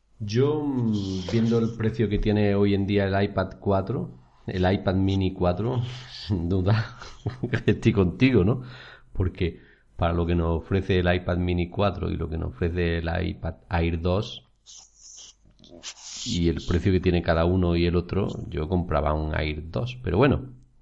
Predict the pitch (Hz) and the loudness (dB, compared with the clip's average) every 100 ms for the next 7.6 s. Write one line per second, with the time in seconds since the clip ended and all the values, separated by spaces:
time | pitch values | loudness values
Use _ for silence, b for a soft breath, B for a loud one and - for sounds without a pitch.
0 | - - - 80 80 80 80 76 76 80 | -20 -12 -6 -2 0 0 0 -2 -2 0
1 | 92 - - 80 80 78 76 87 101 82 | 0 0 2 2 2 0 0 0 2 0
2 | 107 123 B B B B B B - - | -2 -4 B B B B B B -12 -4
3 | 104 90 95 98 98 95 90 101 107 113 | 0 4 4 4 4 4 4 6 6 4
4 | 117 85 80 85 85 82 90 - 104 107 | 2 0 0 0 0 0 -2 -4 -6 -6
5 | - _ _ _ _ _ _ _ _ _ | -14 _ _ _ _ _ _ _ _ _
6 | _ - - 78 80 87 85 85 82 82 | _ -20 -8 -2 2 4 4 4 2 2
7 | 82 85 92 117 - - | 4 2 2 -2 -8 -14